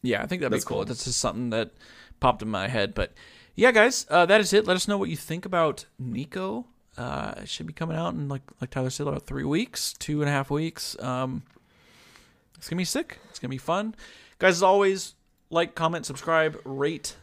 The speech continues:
Speaker 1: review wherever you're listening or watching right now. Hit the link tree, join the Discord, come hang out with us. Um, and we're, you know, we're looking forward to meeting new people and having fun with y'all. So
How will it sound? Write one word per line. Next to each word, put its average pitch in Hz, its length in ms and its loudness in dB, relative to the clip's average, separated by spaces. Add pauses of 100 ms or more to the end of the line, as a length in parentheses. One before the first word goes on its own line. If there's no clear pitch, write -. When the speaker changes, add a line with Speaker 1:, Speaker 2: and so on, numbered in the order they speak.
Speaker 1:
review 147 520 -4
wherever 131 440 -4
you're 147 240 0
listening 139 400 -4
or 131 180 -6
watching 139 520 -8
right 147 180 -6
now. 156 340 -6 (640)
Hit 175 160 -8
the 156 80 -6
link 160 220 -2
tree, 147 180 -2
join 139 220 -2
the 131 60 -2
Discord, 123 500 -2
come 123 160 -6
hang 117 180 -4
out 110 140 -2
with 110 100 -6
us. - 380 -2 (540)
Um, 117 580 -8 (460)
and 113 260 -8
we're, 120 260 -6
you 131 80 -8
know, 120 180 -4
we're 135 140 -2
looking 139 280 -2
forward 127 280 -2
to 127 80 -4
meeting 120 260 -2
new 117 120 -4
people 117 400 -6
and 113 80 -6
having 113 220 -6
fun 113 200 -6
with 110 120 -8
y'all. 113 240 -4
So 117 340 -4